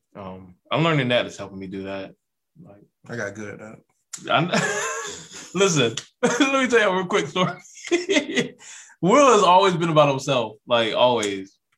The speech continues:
Speaker 1: And not to the point that, I mean, sometimes you be an asshole about it. But, like, <laughs> I always knew it was about him. But one day, you remember this shit?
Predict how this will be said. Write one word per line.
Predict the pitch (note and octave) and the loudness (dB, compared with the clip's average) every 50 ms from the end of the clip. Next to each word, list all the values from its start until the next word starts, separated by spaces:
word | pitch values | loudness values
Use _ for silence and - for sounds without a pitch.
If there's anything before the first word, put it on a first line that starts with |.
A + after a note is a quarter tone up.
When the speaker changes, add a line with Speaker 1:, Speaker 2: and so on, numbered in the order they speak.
| _ _ _ _ _ | _ _ _ _ _
Speaker 1:
And | - C#3+ D3+ | 0 2 2
not | F3 F3+ E3+ | 2 2 2
to | F3+ | 0
the | D3+ | 0
point | C#3+ D#3+ D3+ B2+ | 0 -2 -2 -2
that, | B2+ A#2+ A2 - A#2 | -2 -2 -4 -4 -4
I | C3 | -2
mean, | C#3 C3 A#2+ | -2 -2 -2
sometimes | F3+ F#3 D3 B2+ A2+ G#2 A2 | -2 0 2 0 0 0 -4
you | A2 | -6
be | A2+ G#2+ G2+ | -6 -4 -2
an | G2 | -2
asshole | G2 F#2+ F#2+ G2 F#2+ | -4 -4 -6 -8 -8
about | F#2+ G2 F#2+ F#2+ F#2+ F#2+ | -6 -4 -4 -4 -4 -8
it. | - _ _ _ _ _ _ _ _ _ _ _ _ _ | -12 _ _ _ _ _ _ _ _ _ _ _ _ _
But, | C3 C#3 | -4 0
like, | C3 B2 A#2 A2+ A2+ A2+ - - - E3+ - - - - | 2 4 4 4 2 0 -2 -4 -6 -6 -6 -6 -10 -12
<laughs> | - - - - - | -10 -10 -8 -2 2
I | F#3+ | 4
always | G#3+ A#3 A3+ A3 | 4 4 4 2
knew | F#3+ G#3+ G#3+ | 0 0 0
it | G3+ | 0
was | F#3+ F3 | 0 0
about | D#3+ D3+ C#3 C3 | 2 2 2 2
him. | B2+ B2+ B2 | 0 -2 -6
But | B2 B2 B2+ | -8 -8 -6
one | D3+ G3 G#3+ G#3 | -6 -6 -4 -2
day, | F3 E3+ E3 D#3 | -2 0 0 0
you | D3 C#3+ D#3+ G#3+ | 0 -2 -4 -4
remember | A3 G#3+ G#3 G3+ | -2 0 0 0
this | G3 G3 - F3 | -2 -4 -6 -6
shit? | F3 F3 | -6 -6